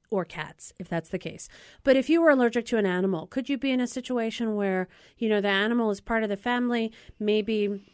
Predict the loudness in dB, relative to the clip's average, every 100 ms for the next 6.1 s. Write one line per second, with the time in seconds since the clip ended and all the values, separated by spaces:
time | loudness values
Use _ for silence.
0 | _ _ _ _ _ -8 -2 -2 0 -2
1 | 0 2 4 4 2 0 -2 0 -2 -4
2 | -6 -4 -2 -2 -2 -2 -2 -2 0 -2
3 | -6 -20 -20 -4 2 2 2 0 -2 -4
4 | 0 2 2 2 2 2 0 0 -2 0
5 | 0 -2 -2 -4 -4 -4 -6 -6 0 2
6 | 2